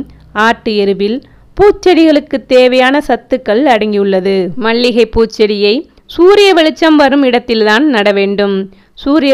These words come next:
வெளிச்சம் இருந்தால் மட்டுமே பூச்செடிகள் பூக்கும். தை மாதம் கடைசியிலிருந்து மல்லிகை பூச்செடிக்கு பதினைந்து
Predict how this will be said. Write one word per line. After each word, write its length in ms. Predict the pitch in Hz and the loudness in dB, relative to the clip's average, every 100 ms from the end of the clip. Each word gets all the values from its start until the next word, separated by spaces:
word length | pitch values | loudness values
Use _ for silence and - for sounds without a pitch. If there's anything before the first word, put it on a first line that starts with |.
| 220 | 0
வெளிச்சம் 380 | 214 196 220 220 | -2 -4 -4 -2
இருந்தால் 400 | 208 220 214 202 202 | -2 0 0 0 -2
மட்டுமே 420 | 196 214 196 196 269 285 _ _ | -4 -4 -2 -2 -4 -8 _ _
பூச்செடிகள் 640 | 285 - - 247 214 202 233 - | -2 -2 -2 -2 0 -2 -4 -2
பூக்கும். 420 | 202 190 214 196 190 175 | -2 -2 -4 -4 -4 -4
தை 100 | 214 214 220 | -4 -4 -2
மாதம் 300 | 220 214 208 202 | -2 -4 -4 -4
கடைசியிலிருந்து 840 | 208 220 226 214 208 202 202 196 277 - _ _ 220 | -4 -4 -6 -4 -4 -4 -4 -4 -4 -8 _ _ -2
மல்லிகை 400 | 262 320 294 339 | 0 0 0 -2
பூச்செடிக்கு 680 | 262 254 - 220 208 - 202 226 - _ _ 214 | -4 -6 -4 -6 -6 -6 -4 -4 -8 _ _ -4
பதினைந்து 460 | 220 247 254 240 | -2 0 -2 -2